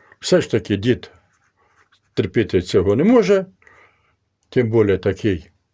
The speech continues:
випадок, що потрібно, надо було сюди прилізти.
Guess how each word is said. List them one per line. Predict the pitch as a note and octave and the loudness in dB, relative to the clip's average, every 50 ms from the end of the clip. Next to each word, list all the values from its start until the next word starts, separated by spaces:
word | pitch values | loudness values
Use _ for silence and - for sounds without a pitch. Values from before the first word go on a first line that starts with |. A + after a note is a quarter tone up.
| _ - | _ -6
випадок, | A2 E3+ C4 F3+ - G#3+ F#3 E3 F#3 F3 - | 0 0 0 2 2 0 2 2 0 0 0
що | - E3 D3+ - - - - - _ _ _ _ _ _ _ | -2 -4 -4 -4 -8 -16 -20 -20 _ _ _ _ _ _ _
потрібно, | D#3 E3 E3 - E3 F3+ F#3 D#3+ D#3 D#3 D#3+ D3+ | -2 -2 0 2 4 4 4 4 2 2 2 2
надо | C#3+ D#3 D#3 D#3 D3 D3 D3+ C#3+ | 2 2 2 2 2 0 0 0
було | C3 B2+ C3+ C3 C3+ D3 D3+ D#3 D#3 C3+ C3 - _ _ _ _ _ _ _ _ _ _ _ _ _ _ | 0 0 0 0 2 2 2 2 0 -2 -6 -10 _ _ _ _ _ _ _ _ _ _ _ _ _ _
сюди | - - - D3 C3 B2 D3 D3+ C#3+ C3+ - - _ _ _ _ _ _ _ _ _ _ _ _ _ _ _ _ _ _ _ _ _ _ _ _ _ _ _ _ _ _ _ | -14 -4 -2 -2 2 4 4 4 4 2 -2 -4 _ _ _ _ _ _ _ _ _ _ _ _ _ _ _ _ _ _ _ _ _ _ _ _ _ _ _ _ _ _ _
прилізти. | C#3+ C#3+ D3 C#3 C#3 C#3+ D3+ D3 C3 - - - - C3+ C3+ - | 0 2 2 4 4 4 4 4 2 0 -2 -4 -4 -4 -4 -4